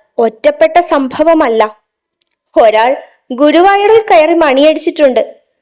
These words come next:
മറ്റൊരാൾ അമ്പലം കത്തിക്കാൻ ആഹ്വാനം ചെയ്തിട്ടുണ്ട്. ആ ദൈവവിരോധികളുടെ കൂട്ടത്തിൽ ഇയാളും. എന്ന സവർണ സംഭാഷണം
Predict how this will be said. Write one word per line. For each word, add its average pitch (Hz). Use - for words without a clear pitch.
മറ്റൊരാൾ 220
അമ്പലം 226
കത്തിക്കാൻ 285
ആഹ്വാനം 294
ചെയ്തിട്ടുണ്ട്. 277
ആ 427
ദൈവവിരോധികളുടെ 285
കൂട്ടത്തിൽ 226
ഇയാളും. 208
എന്ന 330
സവർണ 285
സംഭാഷണം 226